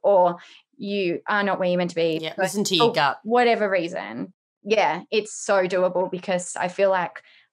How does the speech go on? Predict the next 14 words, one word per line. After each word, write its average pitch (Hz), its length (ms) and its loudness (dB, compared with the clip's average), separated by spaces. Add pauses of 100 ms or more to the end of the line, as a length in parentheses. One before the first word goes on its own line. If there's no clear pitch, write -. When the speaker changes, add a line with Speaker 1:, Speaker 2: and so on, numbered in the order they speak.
Speaker 1:
I'm 208 280 0
chaos 180 720 0
and 185 140 -4
I'm 175 340 -4
still 156 400 -4 (160)
did - 120 2
it. 131 140 -2 (200)
Speaker 2:
And 220 120 0
are 226 40 0
you 226 80 0
still 240 300 -2
living 214 320 0
in 190 140 0
your 165 400 -2